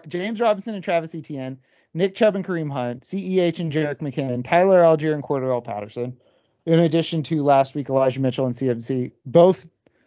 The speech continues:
or all duos where both guys had double-digit P P R points against the, um, against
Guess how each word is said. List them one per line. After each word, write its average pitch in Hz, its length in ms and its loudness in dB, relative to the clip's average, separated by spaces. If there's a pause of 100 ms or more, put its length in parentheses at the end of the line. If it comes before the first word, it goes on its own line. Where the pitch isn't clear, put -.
(240)
or 147 340 2
all 190 220 6
duos 180 460 2
where 143 140 -4
both 160 280 2
guys 143 260 2
had 135 160 -4
double-digit 123 520 -6
P 123 100 -12
P 117 160 -10
R 107 100 -6
points 113 340 -14
against 117 560 -10
the, 113 420 -6 (100)
um, 110 540 -6 (1300)
against 135 500 0